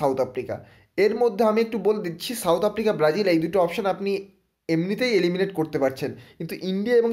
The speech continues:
চায়নার মধ্যে কনফিউশন হচ্ছে। আপনি হয়তো বেশি অ্যাগ্রেসিভ হয়ে চায়নাকে কারেক্ট আনসার করলেন, কিন্তু কারেক্ট আনসার এখানে চায়না হবে না, এখানে কারেক্ট আনসার হবে ইন্ডিয়া। কেননা এটা recently ঘটেছে, চায়না কোনোদিনই কিন্তু এই যে Treaty on Prohibition of Nuclear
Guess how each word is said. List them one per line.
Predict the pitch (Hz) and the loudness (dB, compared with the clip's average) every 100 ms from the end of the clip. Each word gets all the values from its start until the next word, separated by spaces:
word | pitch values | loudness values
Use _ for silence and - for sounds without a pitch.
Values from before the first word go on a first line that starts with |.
| 226 | 2
চায়নার | 165 170 196 | 2 2 -2
মধ্যে | 202 208 170 | 0 0 0
কনফিউশন | 160 202 196 170 | -2 -2 -2 -2
হচ্ছে। | 165 143 | 0 0
আপনি | 160 190 | 2 2
হয়তো | 185 190 220 233 - - 135 131 | 2 2 2 2 -4 -20 -14 0
বেশি | 165 - 220 190 | 2 2 2 2
অ্যাগ্রেসিভ | 175 196 202 180 | 2 0 0 2
হয়ে | 220 226 214 | 2 2 2
চায়নাকে | 185 190 202 226 220 220 - _ _ _ _ _ _ - | 4 2 2 2 2 0 -10 _ _ _ _ _ _ 2
কারেক্ট | 180 196 202 | 2 2 0
আনসার | 202 160 | 0 0
করলেন, | 151 139 139 | 2 2 -2
কিন্তু | 160 185 214 | -4 -4 0
কারেক্ট | 135 139 160 | 0 2 -2
আনসার | 160 160 | -2 -2
এখানে | 160 190 208 180 | -2 -4 -2 0
চায়না | 147 151 160 143 | 2 2 2 2
হবে | 135 151 | 2 2
না, | 139 | 2
এখানে | 135 156 156 | 0 -2 0
কারেক্ট | 131 131 156 | 0 0 -6
আনসার | 156 180 | -4 -4
হবে | 180 131 - 160 | -4 -8 -6 -4
ইন্ডিয়া। | 170 143 117 107 - - - | -2 0 -2 -2 -6 -6 0
কেননা | 190 208 214 | 0 2 2
এটা | 220 156 170 | 2 2 0
recently | 180 240 226 220 190 | 2 0 2 2 2
ঘটেছে, | 214 220 226 | 2 0 0
চায়না | 185 160 180 185 | 2 4 2 -2
কোনোদিনই | 175 190 202 214 226 | -2 0 0 -2 -4
কিন্তু | 196 196 208 | -6 0 2
এই | 165 | 2
যে | 208 214 170 | 0 -2 -6
Treaty | 185 196 202 | -8 0 2
on | 196 - | 2 0
Prohibition | 170 180 180 208 202 | 0 0 0 -2 -2
of | 175 160 | 0 2
Nuclear | 165 196 | 2 2